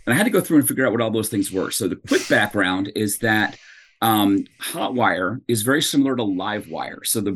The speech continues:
both of them have to do with rendering H T M L over the wire from, from a website. Basically, instead of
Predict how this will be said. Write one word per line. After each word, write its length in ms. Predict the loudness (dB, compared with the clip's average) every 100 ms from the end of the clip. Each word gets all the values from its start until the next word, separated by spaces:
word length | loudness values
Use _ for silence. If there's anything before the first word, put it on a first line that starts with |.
| 0
both 260 | 2 4 2
of 100 | 4
them 140 | 4
have 280 | 4 0 -2
to 80 | 0
do 220 | 2 2
with 240 | 2 -2 -2
rendering 480 | 2 2 4 4
H 240 | 2 -2 -8
T 120 | -6
M 120 | -4
L 320 | -2 -4 -8 -14 _ -20 _ 2
over 240 | 4 4
the 100 | 0
wire 420 | -2 -2 -2 -4 -4
from, 220 | -4 -4
from 200 | 0 2
a 80 | 2
website. 540 | 0 -2 -6 -8 -4
Basically, 360 | -2 -2 -2 -2
instead 240 | -2 -6
of 120 | -8